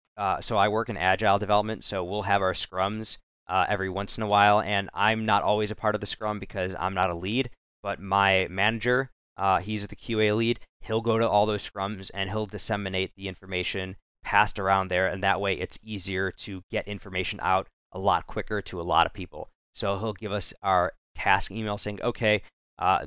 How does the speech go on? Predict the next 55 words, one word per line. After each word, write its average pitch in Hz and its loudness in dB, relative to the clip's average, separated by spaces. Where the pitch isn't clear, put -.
this 117 -4
is 113 -2
our 110 4
current 113 -4
change 110 -8
list, 104 -2
and 98 -6
these 110 -4
are 104 -2
all 101 2
the 92 -2
issues 95 -4
we 95 -8
need 95 -6
to 85 -6
address. 123 4
Uh, 92 4
this - -2
is 98 -2
what 98 -2
the 98 -4
intended, 92 -4
uh, 90 4
design 95 -2
is 90 -2
for 95 -8
this 113 -2
specific - -2
feature," 113 -2
and 90 -2
then 95 -2
we'll 87 -4
have 92 2
it 82 -8
listed 85 -4
down 98 0
in 85 -10
Confluence 107 -2
and 90 -10
talk 87 -2
about, 87 -2
like, 80 -2
all 90 -2
the 90 -6
things 87 -12
that, 90 0
um, 82 -2
are 92 -6
intended 95 -4
by 92 -2
design 95 0
and 101 -6
stuff - 0
like 104 -4
that. 101 4